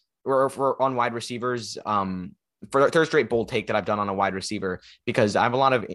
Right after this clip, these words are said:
hot takes about them. So let's talk about somebody this time who's way, way down the board. And it's Christian Watson at the wide receiver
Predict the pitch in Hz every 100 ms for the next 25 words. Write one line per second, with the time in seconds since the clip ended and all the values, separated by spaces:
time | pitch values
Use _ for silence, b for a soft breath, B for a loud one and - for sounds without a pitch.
0 | - - 113 - 110 - 95 95 - 71
1 | - b b - - 160 160 165 - 185
2 | 180 - 160 151 147 127 185 - 160 139
3 | 143 113 113 135 156 143 139 127 123 110
4 | 110 110 78 65 _ b _ - 123 123
5 | 123 127 127 - 180 170 - 165 151 147
6 | 147 - 101 120 123 - - 117 127 113
7 | 120 131 131 139 135 117 120 110